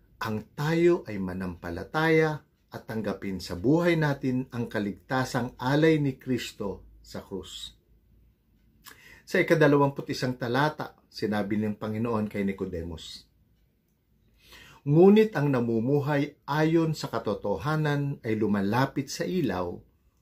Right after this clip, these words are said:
upang maihayag na ang ginagawa niya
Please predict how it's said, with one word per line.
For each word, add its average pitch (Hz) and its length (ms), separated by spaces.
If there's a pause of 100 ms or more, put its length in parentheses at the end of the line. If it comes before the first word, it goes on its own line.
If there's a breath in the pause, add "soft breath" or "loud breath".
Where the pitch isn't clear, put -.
(420)
upang 185 480
maihayag 113 960
na 98 320
ang 98 240
ginagawa 139 560
niya 101 400